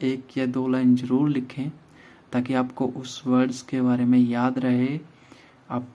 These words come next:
भूलें ना। और words को repeat करते रहें, ये नहीं आपने एक words आज लिखा, उसके बाद वो आपकी copy में बहुत पीछे चला गया, शुरुआत में था, last में आपने copy भर दी।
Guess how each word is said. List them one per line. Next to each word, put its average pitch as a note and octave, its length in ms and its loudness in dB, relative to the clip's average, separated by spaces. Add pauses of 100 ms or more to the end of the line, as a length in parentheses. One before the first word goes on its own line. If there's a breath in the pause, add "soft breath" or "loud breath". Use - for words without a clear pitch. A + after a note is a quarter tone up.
(140)
भूलें B2+ 280 4
ना। B2+ 300 6 (480)
और B2 420 4
words B2+ 360 -4
को C#3+ 120 -6
repeat C#3 380 0
करते B2+ 340 -4
रहें, B2+ 180 4
ये B2+ 180 0
नहीं C3 200 2
आपने B2+ 420 2
एक B2+ 140 -4
words C3 380 -4
आज B2+ 260 0
लिखा, C3+ 420 -4 (360 loud breath)
उसके B2+ 260 -4
बाद B2+ 260 2
वो B2+ 300 4 (200)
आपकी B2+ 280 -2
copy B2+ 320 -2
में C3+ 160 2
बहुत B2+ 320 2
पीछे B2+ 320 0
चला B2 220 2
गया, B2 140 0
शुरुआत B2 460 0
में B2+ 160 0
था, B2 120 -2
last B2 420 -2
में B2+ 100 2
आपने B2+ 240 0
copy B2 340 -2
भर B2+ 160 -2
दी। B2+ 240 -4